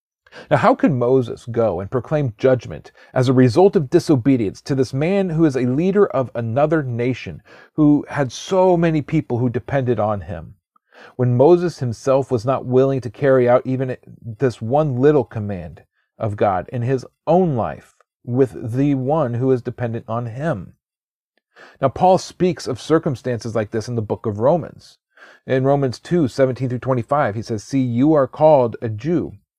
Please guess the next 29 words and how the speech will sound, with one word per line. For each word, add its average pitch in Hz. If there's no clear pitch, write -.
and 113
rest 143
on 117
the 110
Torah, -
and 131
make 139
a 139
boast 147
in 123
God, 165
and 139
know 214
the 233
desire 190
of 151
God, 170
and 151
you 185
approve 226
what 196
is 180
superior, 165
being 175
instructed 175
out 135
of 117
the 110
Torah, 95